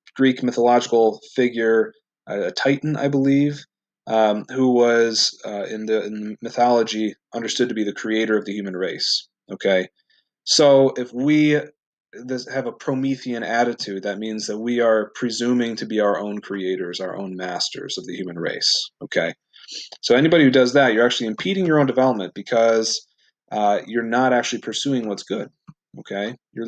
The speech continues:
you're out of touch with reality, okay? No truth to it. So the development of peoples fails if we think we can recreate ourselves through technology. No matter how technologically advanced we are, we can't actually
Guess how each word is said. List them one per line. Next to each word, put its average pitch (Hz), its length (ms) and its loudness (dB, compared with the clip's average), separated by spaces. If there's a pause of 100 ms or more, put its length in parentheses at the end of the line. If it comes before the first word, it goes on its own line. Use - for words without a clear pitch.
you're 110 280 -6 (1120)
out 135 160 2
of 135 60 0
touch 147 280 0
with 120 160 0
reality, 107 500 2 (1000)
okay? 95 240 -8 (160)
No 110 180 -4
truth 113 520 -2
to 95 160 -8
it. - 100 -12 (720)
So 135 380 6
the 131 100 -6
development 131 360 0
of 123 60 -4
peoples 156 400 -4
fails 120 300 0
if 113 100 -12
we 120 100 -8
think 113 200 -12
we 110 100 -8
can 107 180 -12
recreate 113 500 -4
ourselves 101 580 0
through 101 140 -8
technology. 95 600 -8 (320)
No 117 60 -8
matter 120 240 2
how 120 180 2
technologically 107 720 -2
advanced 101 400 -4
we 92 60 -6
are, 90 120 -6
we 98 120 -8
can't - 360 -8
actually 101 460 -4